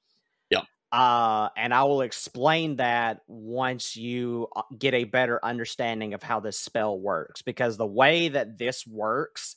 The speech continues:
Speaker 2: is that he kind of modified the spell, the original spell, to fit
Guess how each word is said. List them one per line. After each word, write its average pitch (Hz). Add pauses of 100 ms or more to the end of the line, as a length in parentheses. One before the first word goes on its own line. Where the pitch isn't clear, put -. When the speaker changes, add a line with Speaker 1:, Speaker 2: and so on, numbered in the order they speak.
Speaker 2:
is 120
that 120
he 143
kind 143
of 117
modified 123
the 143
spell, 165 (220)
the 135
original 135
spell, 165 (440)
to 135
fit -